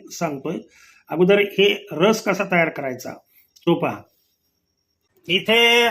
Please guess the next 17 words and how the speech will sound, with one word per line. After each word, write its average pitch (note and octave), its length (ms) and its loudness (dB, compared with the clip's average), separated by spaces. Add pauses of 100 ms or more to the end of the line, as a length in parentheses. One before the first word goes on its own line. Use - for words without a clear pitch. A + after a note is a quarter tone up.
लक्षात A3 360 -2
येईल G3+ 180 -4
तुमच्या, G3 380 -2
या G3 140 2
वाटीमध्ये G3 640 0 (500)
मी G#3 540 -2 (300)
हा G3+ 380 2
ओवा G3 680 4
अर्क G3 200 2
घेतलेला E3 440 -2
आहे, A#2 100 -8
म्हणजे D#3+ 260 -6
लक्षात F#3 280 -2
येतंय G3 200 -4
तुमच्या, F3 280 -4
दिसतोय F3+ 380 -2
सर्वांना. D#3+ 440 -2